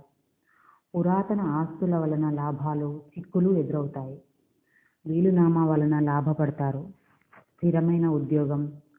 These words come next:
సంపాదన లేక కొంతకాలం ఇబ్బందులు ఎదురవుతాయి వీరికి. శని మహర్దశలో వీరు స్థిరత్వాన్ని సాధిస్తారు.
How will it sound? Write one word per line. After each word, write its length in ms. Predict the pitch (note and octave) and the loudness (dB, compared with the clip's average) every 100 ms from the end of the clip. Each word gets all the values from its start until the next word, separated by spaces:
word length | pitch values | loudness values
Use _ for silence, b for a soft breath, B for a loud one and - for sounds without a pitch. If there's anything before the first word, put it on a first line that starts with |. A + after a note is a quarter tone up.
| - | -4
సంపాదన 540 | D3+ D3 E3 E3 D#3+ | -2 0 0 0 0
లేక 300 | D3 C#3+ C#3+ | 0 -2 -2
కొంతకాలం 880 | B3 - - D#3+ D#3 D#3 D3 D#3 E3+ | -6 -8 -6 -2 -2 -2 -4 -2 -2
ఇబ్బందులు 460 | D3 C3 E3 F3+ E3 | -2 0 0 2 0
ఎదురవుతాయి 520 | C#3+ D3 C#3+ C#3 C#3 | 0 -2 -2 -4 -6
వీరికి. 400 | C#3 C3+ - D3 _ _ _ _ _ _ _ _ _ _ _ _ _ _ _ - | -6 -8 -10 -14 _ _ _ _ _ _ _ _ _ _ _ _ _ _ _ -2
శని 180 | F3 G#3+ | 2 4
మహర్దశలో 680 | G#3 F3 F3 F3 F3+ E3+ E3+ | 4 4 2 0 -2 0 0
వీరు 240 | D#3 D3+ | 0 -2
స్థిరత్వాన్ని 640 | D3 - D#3 D#3 E3+ E3 | -4 -6 -6 -2 -2 0
సాధిస్తారు. 720 | D3+ D3 C#3 C3+ - C#3 C3+ | -2 -6 -6 -6 -8 -8 -10